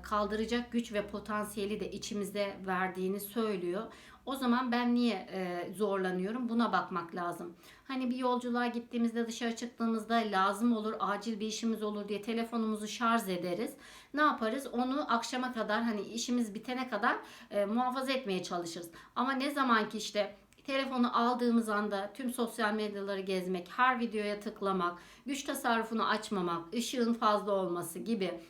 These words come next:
arka planda bütün uygulamaların açık olması, bildirimlerin açık olması pil ömrünü, şarj ömrünü azaltıyorsa insanın içinde sabrı dağıtan noktalara bakması gerekiyor.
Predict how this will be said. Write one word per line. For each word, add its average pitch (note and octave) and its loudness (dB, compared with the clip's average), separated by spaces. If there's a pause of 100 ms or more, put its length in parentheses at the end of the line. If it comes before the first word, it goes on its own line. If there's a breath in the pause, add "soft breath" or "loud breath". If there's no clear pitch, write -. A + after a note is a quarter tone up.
(140 loud breath)
arka B3+ 4
planda A3+ 2
bütün A3+ 0
uygulamaların F#3+ 2
açık F#3 -6
olması, F3 -6
bildirimlerin A#3 2
açık G3 -4
olması E3+ -4 (340 loud breath)
pil E4+ 4
ömrünü, G#3+ 6
şarj C#4 2
ömrünü G#3+ 2
azaltıyorsa A#3 0 (260 loud breath)
insanın D4 0
içinde B3 0 (220)
sabrı B3+ 4
dağıtan A#3 2
noktalara A3 -2
bakması G3+ -2
gerekiyor. E3+ -8